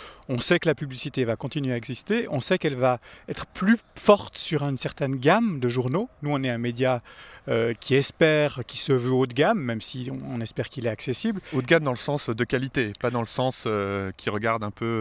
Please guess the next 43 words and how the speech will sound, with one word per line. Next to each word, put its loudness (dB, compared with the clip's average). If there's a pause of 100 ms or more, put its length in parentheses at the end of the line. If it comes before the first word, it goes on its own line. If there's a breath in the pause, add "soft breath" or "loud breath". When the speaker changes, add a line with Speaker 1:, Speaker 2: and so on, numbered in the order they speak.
(100)
Speaker 2:
euh, -4
qui -4
a 2
un 2
regard -2
condescendant, -4
par -6
exemple. -8 (120)
Speaker 1:
Alors, 4
on 2
espère 0
que 6
non, 2
mais, 2
mais 0
parfois, 4
ça 0
a 4
été, 0
euh, 2
ça, -2
ça -4
a 0
été 0
ça. 6
Donc, -4
on 0
espère 2
que 0
haut 2
de -8
gamme, 4
ça -2
veut 0
dire 2
on 0
vous 0
amène 2
plus 0
que 4
juste -4 (320 loud breath)
l'info. 2 (560 loud breath)
L'info, 2